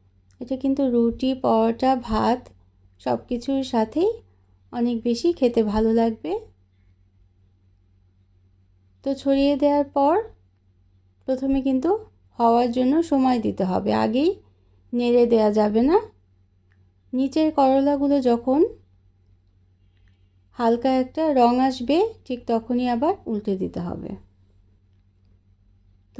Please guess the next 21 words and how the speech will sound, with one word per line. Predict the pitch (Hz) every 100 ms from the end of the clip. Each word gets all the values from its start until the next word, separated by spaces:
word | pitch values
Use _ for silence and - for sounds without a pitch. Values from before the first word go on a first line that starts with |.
| 254
উল্টে | 254 262
পাল্টে | 269 262 262 294
আমরা | 262 262 330 494 -
ভেজে | 233 220 214 196
নেব | 185 180 180
তারপরে। | - - - - - - _ _ _ _ _ _ _ _ _ _
তো |
এভাবে | 269 262 294 302 311
করেই | 330 320 349 453
করলা | - 277 269 285
ডালটা | 277 277 277 302
রান্না | 277 262 277
করলে | 285 294 277 285 415 - _ _ _ _ -
এটা | 254 277
কিন্তু | 285 277 311
খেতে | 311 262 302
অনেক | 294 285 262
বেশি | 254 247 370
সুস্বাদু | 392 269 - 254 254 262
হয়ে | 262 262
যায়। | 277 349